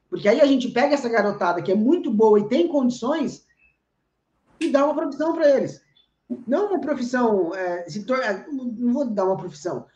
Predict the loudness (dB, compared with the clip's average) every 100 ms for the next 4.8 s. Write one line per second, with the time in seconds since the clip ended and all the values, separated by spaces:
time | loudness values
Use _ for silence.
0 | _ -10 2 2 4 4 2 -2 -4 -4
1 | -2 -2 -4 -4 -4 -6 -18 _ _ _
2 | _ _ _ _ _ _ -4 -4 0 2
3 | 2 2 0 0 0 2 4 6 6 4
4 | 2 2 2 4 4 2 -6